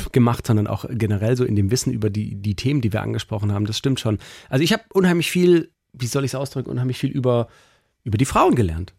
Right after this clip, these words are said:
Tatsächlich, über, über eure Gefühlswelt, über eure, über eure Körper, über eure,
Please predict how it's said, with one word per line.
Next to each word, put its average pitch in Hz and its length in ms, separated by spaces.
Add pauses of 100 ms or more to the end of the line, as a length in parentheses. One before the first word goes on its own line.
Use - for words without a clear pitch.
Tatsächlich, 107 380
über, 123 260
über 123 180
eure 147 200
Gefühlswelt, 170 720
über 143 200
eure, 139 440 (1080)
über 147 160
eure 147 220
Körper, 185 500
über 151 260
eure, 135 420